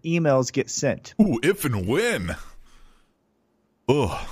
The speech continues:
Speaker 1: <clears throat> "What's up, Captain Crunch Panties and T-Mac Wet Noodle? You know who it is, or
Speaker 2: <laughs>
Speaker 1: you know who it is, so let's get to the content. So Raw was good this week, and I'm really looking forward to Hell in the Cell pay-per-view on Sunday."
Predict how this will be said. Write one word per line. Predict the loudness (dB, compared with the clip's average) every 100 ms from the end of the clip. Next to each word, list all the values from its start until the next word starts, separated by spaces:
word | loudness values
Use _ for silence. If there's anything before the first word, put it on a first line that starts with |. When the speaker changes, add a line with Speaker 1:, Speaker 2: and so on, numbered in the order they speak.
| 0
Speaker 1:
<clears throat> | 0 -2 _ _ _ _ -20 _ -20 -20 _ -20 -12
"What's | 0 2 4
up, | 0 2
Captain | -2 -2 -2 -6
Crunch | -4 -4 -4 -6
Panties | -8 -6 -4 0 0 -2 0
and | 0 0 -2
T-Mac | 0 2 2 2 2 2
Wet | 2 2
Noodle? | -2 0 0 0 _ _ _ _ _ _ _
You | 2 6
know | 6
who | 6 6
it | 4
is, | 4 2 0 -6 -8 0
or | 0 0 -6
Speaker 2:
<laughs> | -14 -2
Speaker 1:
you | 0
know | 4 4
who | 6 4
it | 4
is, | 2 0 -2
so | -2 -2 0
let's | 0 0 -2 -12
get | 0 0 0
to | -4 -2
the | -2
content. | -4 -4 -4 -6 -8 -10 -12 -16 _ _ _ _ _ -20 -20
So | -2 2
Raw | 4 2 2
was | -2 -4
good | -4 -6
this | -6 -8 -4
week, | -4 -4 -4
and |
I'm | -4 -2
really | -2 0 2
looking | 0 -2 -4 -2
forward | 0 2 2 2
to | 0
Hell | 2 4 4
in | 2
the | 0
Cell | 0 -2
pay-per-view | 0 -2 0 0 2 0
on | 0
Sunday." | -2 -4 -4 -8 -12